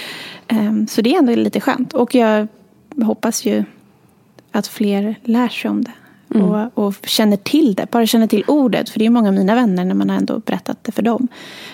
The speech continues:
Speaker 1: Att de säger, "Vadå endometrios? Vad är det för någonting?" Eller vad, kan inte ens uttala ordet liksom, för de har
Speaker 2: Mm.
Speaker 1: aldrig hört det. Och då tänker jag att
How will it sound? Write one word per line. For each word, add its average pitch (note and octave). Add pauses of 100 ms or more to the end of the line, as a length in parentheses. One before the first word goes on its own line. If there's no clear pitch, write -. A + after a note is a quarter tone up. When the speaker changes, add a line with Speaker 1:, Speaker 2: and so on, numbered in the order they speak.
(160)
Speaker 1:
Att G3+
de F#3+
säger, -
"Vadå A#3
endometrios? G3
Vad A3
är A#3+
det A3+
för -
någonting?" A3+
Eller A3
vad, A3+ (240)
kan G#3
inte G3+
ens F#3+
uttala F#3+
ordet A3+
liksom, A3
för -
de -
har A3
Speaker 2:
Mm. G3+
Speaker 1:
aldrig G3
hört A3 (140)
det. C4+
Och C4
då A3
tänker G#3
jag G#3+
att -